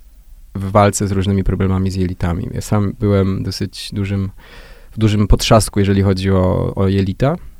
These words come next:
i cały czas o tym myślę, a tak przyszłościowo to, to jeszcze nie wiem. Myślę o różnych, bardzo różnych, różnych rzeczach. Chciałbym też trochę pomieszkać gdzieś poza Polską. E,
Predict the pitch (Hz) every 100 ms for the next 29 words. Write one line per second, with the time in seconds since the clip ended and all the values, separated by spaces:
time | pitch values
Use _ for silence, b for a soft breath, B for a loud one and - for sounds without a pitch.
0 | - - - - - - - 101 101 90
1 | - 101 95 98 104 98 107 - 151 180
2 | - - - - 107 107 104 120 120 -
3 | - - 117 - 117 - 110 107 - 104
4 | 98 101 - - - - - 90 98 104
5 | 90 95 117 135 123 120 117 110 101 -
6 | - - 104 95 95 95 98 95 98 95
7 | 92 95 95 92 95 - b b - -
8 | 120 113 110 113 104 98 - 101 98 -
9 | 92 92 92 90 - 92 90 - 87 -
10 | 113 117 - b b b b b b -
11 | 104 95 95 92 92 92